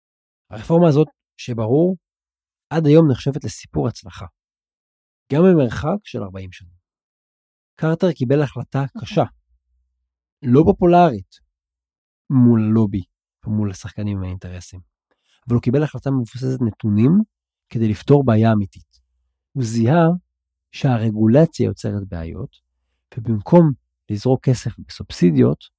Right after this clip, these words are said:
הוא לא היסס ללכת לשורש העניין ולבטל את ההוראות הבעייתיות, והיו הרבה כאלה. וכך הוא שיפר באופן משמעותי את הרווחה של הציבור, את יוקר המחיה, את התחרות,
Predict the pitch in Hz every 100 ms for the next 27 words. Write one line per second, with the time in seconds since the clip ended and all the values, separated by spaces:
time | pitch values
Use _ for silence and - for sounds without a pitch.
0 | _ _ _ _ _ _ _ _ _ -
1 | 117 143 160 - 131 135 117 107 117 123
2 | 107 92 101 98 - 101 110 156 127 104
3 | 101 98 - 151 151 - 95 92 107 101
4 | 92 85 85 - 160 147 120 143 139 107
5 | 98 101 - - _ _ _ _ _ _
6 | _ - - 165 175 147 131 147 135 135
7 | 135 117 113 110 151 117 101 98 113 110
8 | 95 110 104 101 87 _ _ _ _ -
9 | 95 - 90 90 - 117 104 - _ _
10 | _ _ _ - 110 - - 98 107